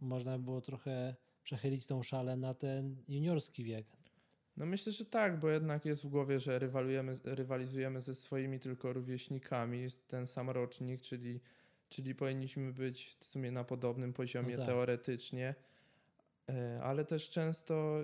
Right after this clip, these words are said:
Speaker 2: juniorzy są poddawani takim ciężkim treningom, można powiedzieć, że właśnie seniorskim, i że,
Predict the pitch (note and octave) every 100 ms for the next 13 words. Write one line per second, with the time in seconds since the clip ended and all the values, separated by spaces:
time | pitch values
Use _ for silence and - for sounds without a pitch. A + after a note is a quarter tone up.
0 | - D3 D3 D3+ D3+ D3 D3 D3+ D3 D3
1 | C#3+ C#3+ C#3+ C#3+ C#3+ C#3+ C#3+ C#3+ - D3
2 | D3 - D#3+ D3+ C#3 C3 B2+ B2+ B2+ C3+
3 | C3 C3 C3 B2+ C3 C3 C3+ C3+ C3 C3+
4 | C3 C3 B2+ C#3+ C3+ D3 D3+ D3 C3+ -
5 | C3+ C3+ C3+ C3+ C3